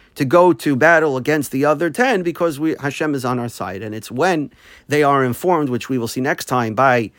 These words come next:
Shmaya the Navi, that it is the Ratzon Hashem, that they agree not to go to battle. And now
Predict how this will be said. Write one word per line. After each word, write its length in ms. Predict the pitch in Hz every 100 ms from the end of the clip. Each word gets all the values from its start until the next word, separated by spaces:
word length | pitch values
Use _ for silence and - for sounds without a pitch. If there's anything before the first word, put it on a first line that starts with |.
| _ _
Shmaya 520 | - - 127 160 160 131
the 100 | 131
Navi, 380 | 147 214 165 131
that 120 | 123
it 120 | 120
is 160 | 233 233
the 60 |
Ratzon 320 | 185 160 - 139
Hashem, 440 | 131 143 127 120 - _
that 160 | - 120
they 160 | 131 127
agree 500 | 131 160 233 170 160
not 240 | 147 151
to 80 | -
go 180 | 131 131
to 140 | -
battle. 500 | 107 165 185 143 131 - _ _
And 240 | - 113 127
now 420 | 220 170 147